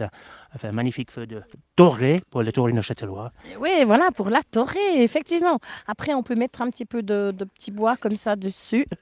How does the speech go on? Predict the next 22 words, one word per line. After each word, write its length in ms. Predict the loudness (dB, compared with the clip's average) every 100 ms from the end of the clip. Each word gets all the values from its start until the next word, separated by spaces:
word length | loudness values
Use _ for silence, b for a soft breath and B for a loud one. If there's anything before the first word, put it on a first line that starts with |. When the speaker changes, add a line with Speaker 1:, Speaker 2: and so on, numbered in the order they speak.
| B B B B B B -10
Speaker 2:
Voilà. 460 | -2 2 4 2 0 -8 B B 0
Ah, 140 | 2 2 -4 -18 B -20 -20 -10
est-ce 160 | -10 -6
que 80 |
ça 160 | -4 -2
s'éteint 340 | -2 -2 0 2
ou 60 | 0
Speaker 1:
Non, 60 |
Speaker 2:
ça 120 | 0 -2
Speaker 1:
non, 80 |
non, 0 |
ça 80 | -4
Speaker 2:
continue ? 340 | -4 -2 0 0
Speaker 1:
continue. 160 | -4 b b b b b b -6
Speaker 2:
Non, 180 | 0 2
non, 140 | 0
ça 140 | 0 0
continue. 600 | 0 2 2 4 4 4
On 200 | 2 0
peut, 360 | 0 2 4
euh, 380 | 4 4 4 2 -2
Speaker 1:
Voilà, 260 | -10 -16